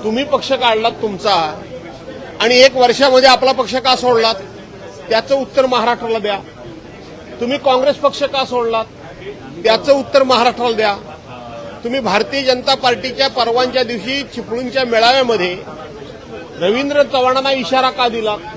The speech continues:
त्याचं उत्तर द्या. खरं तर हे नारायण राणे आणि हे राणे फॅमिली याच्याबद्दल मी अनेक वेळा तुम्हाला सांगितलंय की मला प्रश्न विचारू नका,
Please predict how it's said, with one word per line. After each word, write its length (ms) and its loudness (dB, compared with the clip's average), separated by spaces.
त्याचं 280 0
उत्तर 360 -2
द्या. 240 -2
खरं 220 -2
तर 80 2
हे 120 4
नारायण 480 0
राणे 340 2
आणि 280 -2
हे 140 4
राणे 400 2
फॅमिली 500 -2
याच्याबद्दल 680 0
मी 140 -2
अनेक 380 2
वेळा 200 4
तुम्हाला 340 -2
सांगितलंय 420 -2
की 100 -6
मला 220 0
प्रश्न 340 -4
विचारू 400 -2
नका, 380 -2